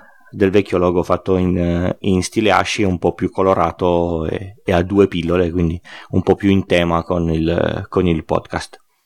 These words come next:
Oggi parliamo ancora di corrente elettrica per, per chiudere questo ciclo di spiegazioni su come si muovono gli ele-, elettroni. Oggi parliamo di duecentoventi volt e parliamo di corrente che c'è a casa.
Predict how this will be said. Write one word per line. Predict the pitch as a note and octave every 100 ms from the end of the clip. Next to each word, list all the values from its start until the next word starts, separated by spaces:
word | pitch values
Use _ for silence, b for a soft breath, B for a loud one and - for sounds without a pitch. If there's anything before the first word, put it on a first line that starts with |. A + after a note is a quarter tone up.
| _ _ _ _ B B B B C#3+
Oggi | C#3+ F#3+
parliamo | D3 C#3+ D3 D3 C#3+
ancora | C3 C#3+ D#3+
di |
corrente | D#3 B2+ B2+ C3+
elettrica | F#2 A2 G2+ - F#2+ G2+
per, | F#2+ G#2+ G#2 G#2+ A2 _
per | A2+ -
chiudere | B2 A#2+ G#2 G#2
questo | G#2+ G2 A2+ G#2 G2 F#2+
ciclo | - A2 - G2+ F#2+ F#2+ F#2+ - _ _ _ -
di | - G#2 G#2 -
spiegazioni | - A2 G#2 - - A2+ G2+
su | F#2 G2+ G2 F#2+
come | - A2 G2+
si | -
muovono | G2+ G2+ F#2+
gli | F2+ F#2 F2+ -
ele-, | G2 G2+ -
elettroni. | - G#2+ B2+ B2 D3+ B2
Oggi | G#2
parliamo | G#2 F#2+ F#2+ F#2
di | F2+ F2+ F2+ F2+ F2+
duecentoventi | G2 G2+ A2 G#2 G#2 G#2+ C3
volt | B2 B2+ C3+
e |
parliamo | G#2 F2 F2+ F2+
di | E2+ E2
corrente | - G2 G2 F#2 -
che | F#2
c'è | - F#2
a | -
casa. | - D#2 D#2